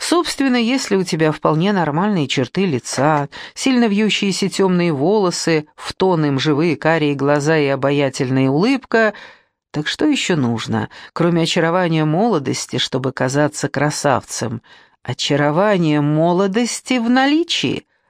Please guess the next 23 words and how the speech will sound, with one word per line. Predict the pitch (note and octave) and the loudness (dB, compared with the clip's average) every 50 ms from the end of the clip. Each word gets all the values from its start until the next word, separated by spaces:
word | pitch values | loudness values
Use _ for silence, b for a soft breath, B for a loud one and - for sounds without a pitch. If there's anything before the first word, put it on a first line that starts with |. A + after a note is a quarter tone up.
| _ | _
значит, | - A3+ B3 C#4+ D4+ C4+ - - D#3+ C#3+ | -4 -2 0 2 0 0 0 -2 -6 -6
всё | - - - C#3 | -4 -2 -2 -2
в | C3 - | -2 -2
порядке. | _ C3 B2 A#2+ A#2 F#2+ F2 - _ - - - F#2 _ _ _ _ _ _ _ _ _ _ _ _ _ _ _ _ _ _ _ _ _ _ _ _ _ _ _ _ _ _ _ _ _ _ _ _ _ _ _ _ _ _ | _ 0 0 0 0 -2 -4 -6 _ -12 -12 -12 -12 _ _ _ _ _ _ _ _ _ _ _ _ _ _ _ _ _ _ _ _ _ _ _ _ _ _ _ _ _ _ _ _ _ _ _ _ _ _ _ _ _ _
Если | - E3 G#3 B3 A#3+ - A#3 | -2 0 0 0 0 0 0
бы | G#3+ G#3 A3 | 0 2 2
Андрей | A3 G#3 G#3+ A3+ A#3+ A#3+ | 2 2 2 2 0 0
застал | G#3 G3+ G3+ F#3+ - - A3+ A3+ G#3 | 0 0 -2 -2 -2 0 0 0 0
братишку | F3+ F3+ F#3 F#3+ F3+ - - A#3 A3 - - - | 0 0 0 0 0 -2 -2 -2 -2 -2 -2 -2
за | F3+ E3+ F#3 | 0 0 0
таким | F3 - F3+ F3+ F3+ G#3+ A3 G3 | 0 0 -2 0 0 0 0 0
девичьим | F3+ E3+ F#3 F#3+ G3+ G#3+ F#3+ - - G3 F3 F3 D#3 | 0 0 0 2 0 0 -2 0 0 0 0 0 0
занятием, | C#3 D#3+ F#3 F3 E3+ E3+ F#3 G#3 B3 C#4 C#4 - - - D3 B2+ B2+ - - _ _ _ _ _ _ | 2 2 2 2 2 2 2 2 2 0 0 -2 -2 -2 -2 -2 -2 -6 -10 _ _ _ _ _ _
он | - D3 C#3 | -2 -2 -2
сначала | C3 - - D3 C#3+ - - D#3 D3 C#3+ C#3+ | -2 0 0 0 0 0 0 0 0 0 0
бы | C3+ C3 C3+ B2+ | 0 2 2 2
обомлел — | B2+ B2 B2+ B2+ B2 B2+ A#2+ A#2 B2 B2 C3+ F3 G3 G#3 _ _ _ _ _ _ _ _ _ _ _ _ - | 2 2 0 0 0 0 0 0 0 0 0 0 -2 -4 _ _ _ _ _ _ _ _ _ _ _ _ -4
потом | C#3+ D3 _ - F3 F3+ F3+ F3 E3 D#3 | -4 -4 _ -2 0 0 2 0 0 -2
покрутил | C#3+ _ - D3+ - D3+ D3+ D3+ - - D3 C#3 | -4 _ -6 -4 -2 -2 -2 -2 0 0 0 0
бы | C3 C3 C3+ B2+ | 0 0 -2 -4
пальцем | - _ - D3+ C#3+ C3 B2 B2 - - - E3+ E3+ E3+ | -4 _ 0 2 2 2 0 -4 -8 -6 -4 -4 -2 0
у | - F#3+ | -2 -2
виска. | F3 F#3+ F#3 - - - - G3+ G3+ G#3 G#3 G#3+ | 0 -2 -2 -4 -6 -4 -2 0 0 0 0 -2